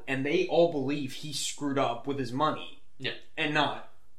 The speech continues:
Speaker 1: like,
Speaker 2: They don't think it was part of the stock exchange because they have his
Speaker 1: Yeah.
Speaker 2: fingerprints, so they
Speaker 1: Yeah.
Speaker 2: think that he actually did that.
Speaker 1: Yeah.
Speaker 2: So, and then, and then Lucius Fox is like, "Oh yeah, it'd be covered for fraud or whatever."
Speaker 1: Yeah.
Speaker 2: But it's gonna take a while. So, I don't know. That's a weird, and again,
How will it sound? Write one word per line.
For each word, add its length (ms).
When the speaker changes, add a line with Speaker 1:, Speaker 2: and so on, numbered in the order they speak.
Speaker 1:
like, 400
Speaker 2:
They 160
don't 220
think 180
it 60
was 100
part 220
of 60
the 60
stock 240
exchange 300
because 320
they 140
have 160
his 100
Speaker 1:
Yeah. 60
Speaker 2:
fingerprints, 340
so 60
they 160
Speaker 1:
Yeah. 120
Speaker 2:
think 200
that 240
he 200
actually 300
did 240
that. 300
Speaker 1:
Yeah. 160
Speaker 2:
So, 560
and 140
then, 120
and 280
then 220
Lucius 240
Fox 200
is 60
like, 140
"Oh 100
yeah, 220
it'd 340
be 80
covered 400
for 100
fraud 380
or 80
whatever." 400
Speaker 1:
Yeah. 160
Speaker 2:
But 320
it's 140
gonna 160
take 180
a 40
while. 340
So, 300
I 80
don't 120
know. 140
That's 160
a 60
weird, 180
and 120
again, 380